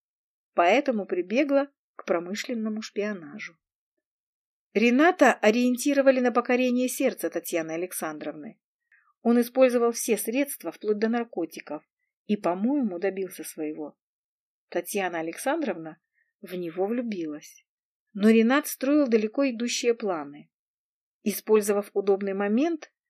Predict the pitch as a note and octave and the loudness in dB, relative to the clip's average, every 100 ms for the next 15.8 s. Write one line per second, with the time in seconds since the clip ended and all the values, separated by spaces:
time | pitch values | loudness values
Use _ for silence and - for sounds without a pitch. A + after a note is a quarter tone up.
0 | _ _ _ _ _ - G#3+ G3 - A3 | _ _ _ _ _ 2 8 8 6 -2
1 | A#3+ C#4 C4 F3+ D#3+ - D#3+ D#3 _ G#3+ | 0 0 0 0 0 -6 -6 -10 _ 4
2 | A#3 A3+ A#3+ A#3 A3 G#3 G#3 F3+ - G3+ | 4 4 2 2 0 -2 -4 -2 -2 0
3 | A3+ F#3 - F#3 F#3 F#3+ G3 G3 A3 F#3 | 2 0 -2 -6 -6 -2 -2 -2 -2 -2
4 | - - F3+ F#3+ - F3+ G3 - G3 F3 | -4 -8 -8 -6 -6 -6 -8 -4 -4 -2
5 | F#3+ F3+ F3 - - G3 A#3+ D#4+ - _ | -2 -4 -8 -10 -6 -2 -2 -4 -8 _
6 | _ _ - _ D#4 E4 D4+ D4 C4 B3 | _ _ -20 _ 2 4 4 4 2 0
7 | G#3+ G#3+ A3+ - B3 A3+ G#3+ G#3+ G#3 G#3 | -6 -6 -6 -4 -2 -2 -2 -2 -2 0
8 | C4 C#4+ - - A3 - A#3 A3 - G#3+ | 0 0 -6 -6 -6 -4 -4 -4 -6 -8
9 | - A3 - A#3 F3 D#3+ D3 - _ _ | -4 -4 -2 -4 -4 -6 -8 -12 _ _
10 | _ _ _ - G3+ G3 F#3 G3 F#3+ B3+ | _ _ _ -6 0 0 2 0 0 0
11 | D#4 _ _ _ _ _ _ _ G3+ G3+ | 0 _ _ _ _ _ _ _ -2 0
12 | F3+ G3 F#3 G3 F#3 G#3 C4+ D#4 A3+ F#3 | 4 4 4 -2 -2 -4 -4 -4 -6 -8
13 | F3+ - - G3 A#3 E4+ - - A#3+ - | -10 -10 -8 -2 0 0 -2 -6 -6 0
14 | C4+ C4+ B3 A#3+ A#3 A#3 A#3+ B3 B3 C4 | 0 2 -2 0 0 0 2 2 2 -4
15 | B3+ - D#3+ E3 D#4+ E3 E4 E4+ | -4 -4 -4 -4 -12 -10 -8 -8